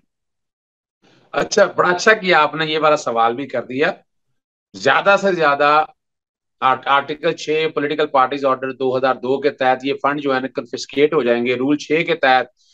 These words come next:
शोकस दिया जाएगा। आर्टिकल छह जो है,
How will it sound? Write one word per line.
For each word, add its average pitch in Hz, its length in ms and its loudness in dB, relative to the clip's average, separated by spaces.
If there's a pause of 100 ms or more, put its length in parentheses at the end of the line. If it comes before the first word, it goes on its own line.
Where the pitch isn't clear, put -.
(160)
शोकस 175 400 0
दिया 151 180 0
जाएगा। 131 520 -2 (500)
आर्टिकल 220 800 0
छह 175 400 -6
जो 202 140 -2
है, 165 500 2